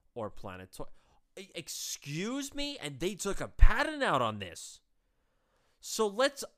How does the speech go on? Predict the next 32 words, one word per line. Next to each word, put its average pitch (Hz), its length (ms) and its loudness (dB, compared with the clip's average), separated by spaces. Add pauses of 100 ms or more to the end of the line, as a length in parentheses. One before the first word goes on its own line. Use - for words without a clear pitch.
let's 208 440 -2 (280)
really 240 480 -4
take 185 260 -6
a 175 60 -4
look 143 320 -8 (360)
<laughs> - 360 -14
at 180 160 -6
what's - 220 8
going 180 440 -4
on 156 160 -4
here. 107 160 -10 (580)
Okay, 285 600 -2 (240)
so - 160 -6
they, 226 100 -2
what 180 460 0
they 269 100 -6
want 202 460 -4
to 247 120 -16
do 151 460 -4 (600)
is 170 180 -4
they 185 140 -2
want 180 440 4
to 220 100 -14
disrupt 165 680 -8
gravitational 185 880 -6
wave 165 540 -2
fields, 107 640 -12
and 139 120 -6
they 143 80 -4
want 185 280 -4
to 208 60 -12
be 170 220 -12